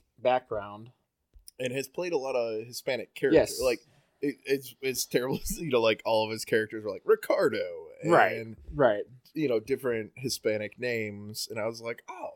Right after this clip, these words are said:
Speaker 2: that's," it, I, I, I just wonder, like, I, I wonder if that's gonna be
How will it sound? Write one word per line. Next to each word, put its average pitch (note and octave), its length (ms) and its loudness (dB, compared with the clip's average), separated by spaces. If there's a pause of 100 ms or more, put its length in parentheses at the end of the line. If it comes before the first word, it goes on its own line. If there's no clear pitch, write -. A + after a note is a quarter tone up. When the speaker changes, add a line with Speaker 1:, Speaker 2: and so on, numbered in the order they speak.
Speaker 2:
that's," - 300 -4 (400)
it, E3+ 180 -2 (440)
I, C#3 140 4
I, C#3+ 240 6
I C3+ 40 4
just A#2+ 180 -6
wonder, B2+ 200 2
like, G2 220 -2 (140)
I, A2+ 300 0
I - 40 4
wonder A2 220 -2
if G#2 80 -6
that's G#2 200 -2
gonna G#2+ 220 -6
be G2 600 -10